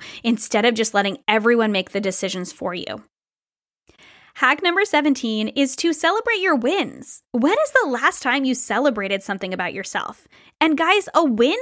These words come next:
could be doing all of the laundry for the week. That is an awesome win, and I can't tell you the last time I did that. A win could be the end of your meal prep session. It could be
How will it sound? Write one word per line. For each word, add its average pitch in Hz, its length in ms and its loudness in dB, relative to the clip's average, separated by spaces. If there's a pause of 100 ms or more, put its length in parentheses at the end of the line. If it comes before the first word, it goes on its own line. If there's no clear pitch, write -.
could 339 260 2
be 269 220 -2
doing 277 340 0 (120)
all 247 260 4
of 247 120 0
the 247 100 4
laundry 208 420 -2
for 185 180 -6
the 175 120 -6
week. - 300 -12 (100)
That 254 260 4
is 381 140 2
an 311 160 0
awesome 247 360 2
win, 220 260 0
and 285 80 2
I 320 80 0
can't - 260 -10
tell - 180 -2
you 359 80 0
the 302 100 2
last 254 280 2
time 233 180 0
I 214 140 0
did 226 220 0
that. 202 280 2 (260)
A 339 100 6
win 339 320 2
could 330 160 0
be 320 120 -4
the 330 140 -4
end 302 240 2
of 285 260 2
your 294 220 2
meal 294 340 0
prep 254 260 0
session. - 560 -2 (300)
It 320 220 0
could 339 600 0
be 320 380 4